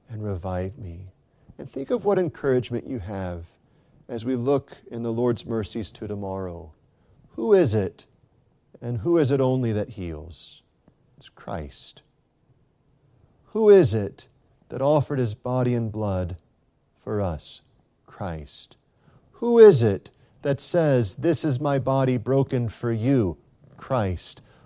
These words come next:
Who is it that says, "This cup is the New Testament in my blood"? It's Christ. Who is it that says, "Eat"? Christ does. Who is it that says, "Drink"?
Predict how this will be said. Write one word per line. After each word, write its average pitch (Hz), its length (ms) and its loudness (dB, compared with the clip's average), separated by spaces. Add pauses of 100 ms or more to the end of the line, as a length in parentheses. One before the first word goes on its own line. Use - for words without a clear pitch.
Who 247 200 2
is 190 200 12
it 156 80 2
that 156 160 2
says, 147 380 2
"This 175 280 2
cup 165 320 -2
is 123 140 -4
the 143 100 -4
New 170 160 4
Testament 147 640 -2
in 147 240 -4
my 196 280 6
blood"? 143 640 6 (520)
It's - 200 -12
Christ. 147 560 -2 (220)
Who 277 240 4
is 208 160 10
it 180 100 4
that 185 120 4
says, 175 360 4 (260)
"Eat"? 240 500 6 (400)
Christ 196 460 4
does. 139 300 2 (200)
Who 254 200 6
is 233 160 12
it 196 80 2
that 202 120 4
says, 160 300 4
"Drink"? 196 640 4